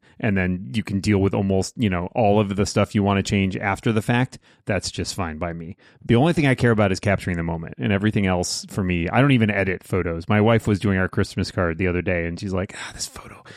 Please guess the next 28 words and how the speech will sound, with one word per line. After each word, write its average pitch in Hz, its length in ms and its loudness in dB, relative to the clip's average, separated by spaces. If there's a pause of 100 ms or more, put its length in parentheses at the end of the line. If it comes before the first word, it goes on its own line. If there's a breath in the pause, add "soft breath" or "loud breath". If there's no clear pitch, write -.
(200 loud breath)
it 165 40 -12
looks - 300 -8 (180 loud breath)
washed 143 280 2
out. 135 80 2
I 117 40 2
gotta 135 160 2
adjust 123 220 -2
the - 80 0
colors." 110 400 2
I'm 90 60 -4
like, 92 160 -6
"It - 180 -12
looks - 200 -6
fine 95 280 -4
to - 100 -10
me. 85 240 -6
I 123 120 0
don't 120 200 2
know. 110 240 2
I 98 100 0
have 123 140 4
no 120 180 6
eye 110 200 4
for 107 140 -2
this 90 200 -2
whatsoever." 101 500 2
<laughs> - 60 -18 (520 loud breath)
So 120 380 4